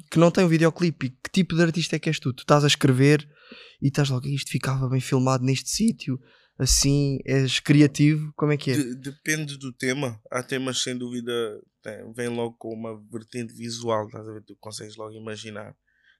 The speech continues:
Speaker 2: Alguns desses ainda nem saíram, estás a ver?
Speaker 1: Ok.
Speaker 2: Mas, eh, normalmente em videoclipes procuro sempre alguém que consiga perceber a minha visão artística.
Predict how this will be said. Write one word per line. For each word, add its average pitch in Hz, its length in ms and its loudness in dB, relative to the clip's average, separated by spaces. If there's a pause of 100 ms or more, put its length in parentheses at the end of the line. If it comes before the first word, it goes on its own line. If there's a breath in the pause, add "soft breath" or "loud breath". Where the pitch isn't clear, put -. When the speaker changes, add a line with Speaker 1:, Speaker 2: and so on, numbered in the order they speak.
Speaker 2:
Alguns 117 440 -6
desses 123 420 -2
ainda 113 220 -10
nem 113 160 -10
saíram, 110 520 -10 (160)
estás 113 180 -14
a 107 60 -10
ver? 110 180 -14
Speaker 1:
Ok. 131 380 -6 (420 loud breath)
Speaker 2:
Mas, 127 340 0
eh, 127 380 2
normalmente 165 460 -2
em 175 40 -2
videoclipes 170 840 -4
procuro 160 540 -2
sempre 143 460 -6
alguém 135 400 -2
que - 80 -20
consiga 135 440 -8
perceber 123 380 -6
a 117 80 -4
minha 117 220 -6
visão 117 280 -8
artística. 110 640 -12